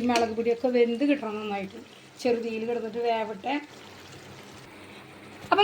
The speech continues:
നമുക്ക് ഇതിലേക്ക് ഇനി തക്കാളി ഇട്ട് കൊടുക്കാം. നമ്മുടെ തക്കാളി ഒന്ന് വെന്തോടനെ, ഞാനത് ചോപ്പ് ചെയ്തിട്ടില്ല, ക-, കഷ്ണങ്ങളാക്കിയിട്ടാണ് ഇട്ടിറങ്ങുന്നത്. അപ്പം അത് വെന്ത് വരണം നമുക്ക് കേട്ടോ. അപ്പോൾ അതിന് ഒരു സമയം നമ്മൾ കൊടുക്കേണ്ടി വരും. കണ്ടോ,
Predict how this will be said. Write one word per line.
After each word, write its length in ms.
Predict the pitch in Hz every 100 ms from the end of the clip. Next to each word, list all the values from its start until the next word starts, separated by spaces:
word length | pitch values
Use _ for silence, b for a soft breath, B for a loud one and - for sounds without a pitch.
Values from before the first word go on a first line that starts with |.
| 415
നമുക്ക് 180 | 381 349
ഇതിലേക്ക് 240 | 330 285 285
ഇനി 120 | 285 320 -
തക്കാളി 320 | 320 320 277 285
ഇട്ട് 100 | 247
കൊടുക്കാം. 260 | 220 196 196 - - 269
നമ്മുടെ 220 | 262 269 285
തക്കാളി 380 | 277 - 269 285
ഒന്ന് 120 | 285 294
വെന്തോടനെ, 500 | 294 247 254 247 226 233
ഞാനത് 380 | 254 277 285 294 302 302
ചോപ്പ് 260 | 277 247 285
ചെയ്തിട്ടില്ല, 380 | 262 262 254 285 - B B B
ക-, 240 | 269 254 254 277
കഷ്ണങ്ങളാക്കിയിട്ടാണ് 800 | 254 269 254 254 254 254 254 262
ഇട്ടിറങ്ങുന്നത്. 380 | 262 233 240 254
അപ്പം 100 | 320
അത് 80 | 392 392
വെന്ത് 400 | 359 330 320 392 415 294
വരണം 280 | 247 214 220
നമുക്ക് 240 | 233 208 202
കേട്ടോ. 180 | 190 233 190 - - - - - - - 269
അപ്പോൾ 180 | 277 302 - - 262
അതിന് 320 | 269 294 320 339
ഒരു 120 | 277 294 302
സമയം 280 | 269 233 247
നമ്മൾ 140 | 233 226
കൊടുക്കേണ്ടി 340 | 247 226 208 208
വരും. 180 | 190 190 - - - - - - - -
കണ്ടോ, 220 | 233